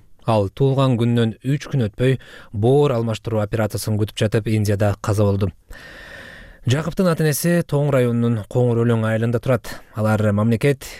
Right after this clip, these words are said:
боор ооруларын азайтууга чара көрбөсө, далай адамдын өмүрү коркунучта экенин эскертишти.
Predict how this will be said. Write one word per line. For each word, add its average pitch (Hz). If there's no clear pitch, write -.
боор 123
ооруларын 113
азайтууга 110
чара 123
көрбөсө, 120
далай 120
адамдын 107
өмүрү 104
коркунучта 113
экенин 101
эскертишти. -